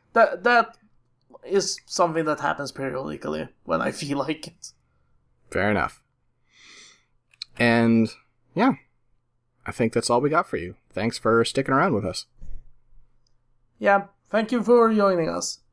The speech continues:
Speaker 1: And we'll see you in two weeks, I
Speaker 2: For
Speaker 1: guess.
Speaker 2: six point eight five.
Speaker 1: No.
Speaker 2: No.
Speaker 1: No.
Speaker 2: No. Just for
Speaker 1: Bye.
Speaker 2: more of this. Bye.
Speaker 1: Bye.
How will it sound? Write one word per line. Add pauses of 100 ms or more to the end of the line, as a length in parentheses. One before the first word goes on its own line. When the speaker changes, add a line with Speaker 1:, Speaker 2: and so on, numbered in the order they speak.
Speaker 1:
And
we'll
see
you
in (260)
two
weeks, (320)
I
Speaker 2:
For
Speaker 1:
guess.
Speaker 2:
six
point
eight
five. (880)
Speaker 1:
No. (280)
Speaker 2:
No. (420)
Speaker 1:
No. (280)
Speaker 2:
No. (800)
Just
for
Speaker 1:
Bye.
Speaker 2:
more
of
this. (1080)
Bye.
Speaker 1:
Bye.